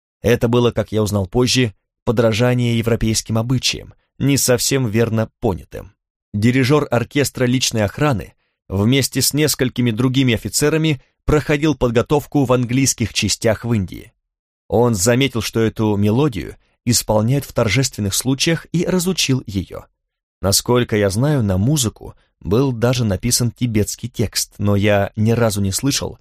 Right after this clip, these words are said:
чтобы его исполняли. Духовой оркестр вполне успешно, если не считать нескольких фальшивых нот у труб, в чем, наверное, повинна была нехватка кислорода,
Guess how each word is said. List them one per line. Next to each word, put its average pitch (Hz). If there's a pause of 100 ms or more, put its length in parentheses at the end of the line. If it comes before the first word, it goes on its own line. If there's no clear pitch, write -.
(180)
чтобы 131
его 113
исполняли. 98 (720)
Духовой 139
оркестр 139 (280)
вполне 156
успешно, 117
если 107
не 104
считать 107
нескольких 117
фальшивых 110
нот 104
у 101
труб, 156 (300)
в -
чем, 110
наверное, 104
повинна 117
была 107
нехватка 107
кислорода, 117